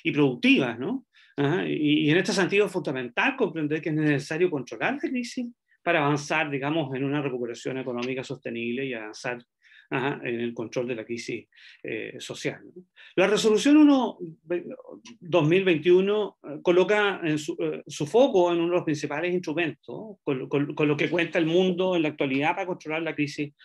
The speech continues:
sanitaria, que, que son las vacunas, ¿eh? Las vacunas contra el covid diecinueve, ¿no? A la fecha existen trece vacunas aprobadas por al menos un país para ser administradas masiva, eh, eh, o, o selectivamente. Eh,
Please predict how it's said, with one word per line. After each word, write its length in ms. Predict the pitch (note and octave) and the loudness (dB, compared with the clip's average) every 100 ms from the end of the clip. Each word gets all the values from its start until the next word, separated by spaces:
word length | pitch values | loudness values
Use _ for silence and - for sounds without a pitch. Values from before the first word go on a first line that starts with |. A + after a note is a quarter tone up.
| - _ | -20 _
sanitaria, 600 | - C#3+ D#3 F3 C#3 E3+ | -2 0 2 2 2 0
que, 80 | D3+ - | -2 -6
que 120 | D3 | -4
son 160 | C#3+ F3 | 0 0
las 120 | E3+ | 0
vacunas, 460 | D3+ A#3 G3 G#2 G#2+ | 0 2 0 -4 -12
¿eh? 80 | C3 | -12
Las 160 | B2+ B2 | -10 -8
vacunas 320 | B2 C3+ D3+ | -6 -6 -4
contra 300 | C#3+ C#3 A#2+ | -6 -6 -10
el 80 | - | -4
covid 260 | C3 C3 | -4 -4
diecinueve, 400 | B2+ - C3+ A#2+ _ _ | -6 -8 -8 -10 _ _
¿no? 160 | - _ _ - - - | -20 _ _ -20 -20 -2
A 80 | F3 | 0
la 80 | F#3+ | 2
fecha 240 | C4+ D4+ | 0 0
existen 400 | - B3+ C4 A#3+ | 2 2 2 2
trece 340 | B3+ C4 A#3 | 4 4 2
vacunas 480 | D#3 C#3+ D3 D3 D3 | 0 0 0 -2 -2
aprobadas 640 | C#3+ C#3 B2+ B2 C3 D#3 - _ _ - | -6 -6 -8 -8 -10 -12 -16 _ _ -4
por 100 | C#3+ | -2
al 120 | C#3 | -2
menos 300 | C#3+ E3 D#3 | 0 0 2
un 180 | F3+ F3+ | 0 0
país 360 | C3 C#3+ E3 E3 | 0 2 0 -4
para 200 | D3 C#3+ | -4 -4
ser 220 | - C#3 | -6 -8
administradas 560 | C3+ B2 A#2+ D3 C#3+ | -6 -8 -8 -6 -6
masiva, 640 | C3+ B2 - C3 C#3+ D#3 D3+ _ - _ | -8 -10 -10 -4 -4 -4 -8 _ -20 _
eh, 320 | B2+ B2 F2 | -10 -10 -12
eh, 240 | - A#2+ C3+ | -10 -10 -8
o, 260 | B2 B2+ B2+ | -10 -8 -10
o 40 | |
selectivamente. 1000 | - B2+ B2+ D#3 D3+ D3 - _ E3+ F#3 _ _ _ _ - _ | -6 -6 -4 -2 -2 -2 -8 _ -16 -16 _ _ _ _ -20 _
Eh, 220 | F3+ | -14